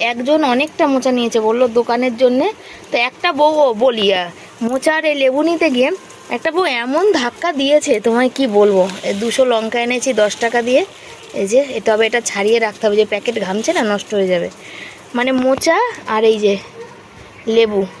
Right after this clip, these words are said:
এই বাঁধাকপি এনেছি এক কিলোর একটা, এই তিরিশ টাকা কিলো। এই যে একটুখানি ছাল টাল ওঠা আছে না, ওই জন্যে তিরিশ টাকা কিলো। আর এখানে একটু শসা এনেছি, জানো, তিরিশ টাকা কিলো শসা, পাঁচশো এনেছি। মানে এই ছোট বড় মিশিয়ে ওটা, ওটা আমি বাছিনি, ওটা দিয়েছে, ওই জন্য একটু ইয়ে হয়েছে,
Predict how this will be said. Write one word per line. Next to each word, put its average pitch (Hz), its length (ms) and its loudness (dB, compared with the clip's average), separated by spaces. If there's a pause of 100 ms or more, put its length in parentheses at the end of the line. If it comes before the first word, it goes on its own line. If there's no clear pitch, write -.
(100)
এই 202 120 -2
বাঁধাকপি 240 480 0
এনেছি 269 320 2
এক 277 320 -4
কিলোর 247 280 0
একটা, 277 300 -4 (440)
এই 208 200 -2
তিরিশ 254 260 -6
টাকা 247 220 0
কিলো। 202 240 -2
এই 220 100 0
যে 233 140 0
একটুখানি 254 480 -2
ছাল 226 300 -4
টাল 240 180 0
ওঠা 233 240 -2
আছে 453 220 -6
না, 269 120 -6 (120)
ওই 196 100 -2
জন্যে 190 300 -2 (540)
তিরিশ 233 260 -6
টাকা 247 220 -2
কিলো। 294 420 0 (420)
আর 196 180 0
এখানে 226 260 -2
একটু 262 140 -2
শসা 214 400 -2
এনেছি, 175 420 -6
জানো, 247 160 -4 (720)
তিরিশ 254 260 -4
টাকা 285 200 4
কিলো 277 240 2
শসা, 214 320 -2
পাঁচশো 214 360 -4
এনেছি। 233 380 0 (600)
মানে 247 360 0
এই 415 360 4 (200)
ছোট 285 240 4
বড় 254 300 4
মিশিয়ে 262 380 2
ওটা, 247 200 0
ওটা 262 260 4
আমি 311 180 0
বাছিনি, 254 420 -2
ওটা 240 180 -2
দিয়েছে, 240 400 0
ওই 226 120 2
জন্য 226 180 -2
একটু 220 220 -6
ইয়ে 208 100 0
হয়েছে, 202 240 -2